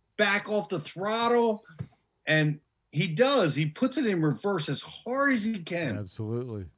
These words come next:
Speaker 1: Rightfully so, because we go bam right into a metal sheet pile that is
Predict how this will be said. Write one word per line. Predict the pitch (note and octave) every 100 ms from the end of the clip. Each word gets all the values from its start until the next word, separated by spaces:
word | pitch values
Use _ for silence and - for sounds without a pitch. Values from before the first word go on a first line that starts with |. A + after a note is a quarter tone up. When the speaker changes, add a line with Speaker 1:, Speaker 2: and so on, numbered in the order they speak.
| _
Speaker 1:
Rightfully | B2 E3 G#3 - G#3+ G#3
so, | E3+ D#3+ C#4+ D4+ F3 A2 - _ _ -
because | F#3 D3+ G3 F#3 E3 C3
we | F#3+
go | E3+ E3+ B2 - _ _ _ - - - _
bam | - C#4+ D4 C#4 A3+ E3+ A#2+ - - _ -
right | G3 C#4
into | D4+ C#4+ C#4 A#3 F3+
a |
metal | D#3 D#3+ G3 G3+ E3
sheet | D3 - B3+ C4
pile | - B2+ A2 F2 - _ _ _ _ _ _ C3+ - - -
that | F3 D#3
is | D3+ A#2+